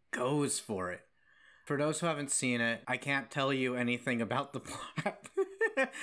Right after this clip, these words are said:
Like, I, I just can't tell you anything. You might figure out everything that's going on, but I can't tell you anything. You just have to watch the movie and figure it out, because also part of the fun is trying to figure out what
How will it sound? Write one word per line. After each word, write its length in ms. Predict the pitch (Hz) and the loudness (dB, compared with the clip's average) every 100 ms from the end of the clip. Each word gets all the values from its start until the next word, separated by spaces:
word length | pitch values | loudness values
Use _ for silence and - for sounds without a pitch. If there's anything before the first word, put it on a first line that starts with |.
| 247 | 0
Like, 160 | 196 165 | 2 4
I, 160 | 180 | 4
I 40 | 208 | 2
just 180 | 165 - | 0 0
can't 260 | 180 185 | 0 0
tell 240 | 180 240 247 | 2 2 4
you 220 | 127 113 | 2 2
anything. 500 | 107 107 - 104 90 - - - - | 2 0 0 -2 -2 -10 -20 -20 -2
You 140 | 160 | 2
might 300 | 170 214 269 | 4 4 2
figure 240 | - 143 135 | 0 2 4
out 160 | 123 | 4
everything 420 | 123 123 123 131 120 | 2 2 0 2 2
that's 200 | 117 - | 0 0
going 320 | 127 117 113 | 2 2 2
on, 340 | 110 107 143 - | 2 2 0 -2
but 100 | 160 | 0
I 120 | 165 | 2
can't 280 | 170 196 165 | 2 -2 -2
tell 200 | 208 190 | 0 2
you 140 | 131 113 | 2 0
anything. 460 | 98 98 101 90 - - _ | 0 -2 -4 -6 -12 -20 _
You 140 | 151 156 | -2 2
just 200 | 170 190 | 2 0
have 140 | 170 | 0
to 80 | 175 | 0
watch 340 | 151 147 - | 0 0 0
the 80 | - | -2
movie 440 | 139 147 120 107 104 | 0 2 2 0 0
and 180 | 123 113 | -2 -2
figure 320 | 139 123 120 | -2 0 2
it 60 | 123 | 2
out, 240 | 127 104 | 0 0
because 240 | 123 131 | -2 -2
also 360 | - 185 214 170 | 0 0 0 -2
part 240 | 139 165 | 0 0
of 60 | 165 | 2
the 80 | 156 | -2
fun 480 | - 175 147 131 131 - - - - | 0 2 2 0 -4 -12 -20 -20 -4
is 200 | 208 - | -2 2
trying 260 | 214 240 | 2 0
to 80 | 262 | 0
figure 240 | 254 233 226 | 0 2 2
out 80 | |
what 160 | 214 196 | 2 0